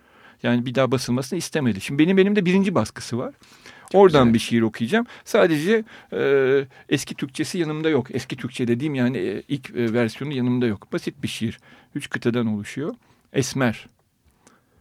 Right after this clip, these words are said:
Speaker 1: Sen esmer, çevir yüzünü. Dağa, yıldızlara. Anlıyor musun? Karanlıkla ağaran taşları. Sen esmer, koyu ormanların göresi yok. Hadi,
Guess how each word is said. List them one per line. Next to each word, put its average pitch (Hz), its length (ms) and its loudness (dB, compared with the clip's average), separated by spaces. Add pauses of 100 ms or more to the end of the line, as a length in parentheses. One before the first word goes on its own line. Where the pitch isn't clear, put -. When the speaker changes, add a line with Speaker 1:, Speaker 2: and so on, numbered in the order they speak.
(500)
Speaker 1:
Sen 147 360 -2
esmer, 127 600 -2
çevir 127 300 2
yüzünü. 107 440 0 (640)
Dağa, 110 380 0
yıldızlara. 110 720 -2 (580)
Anlıyor 123 380 2
musun? 107 440 -4 (420)
Karanlıkla 117 680 0 (140)
ağaran 113 440 -2
taşları. 110 600 -4 (640)
Sen 135 280 0
esmer, 117 520 -2 (400)
koyu 127 220 2
ormanların 110 800 2 (180)
göresi 110 400 -2
yok. 113 360 -2 (440)
Hadi, 117 320 0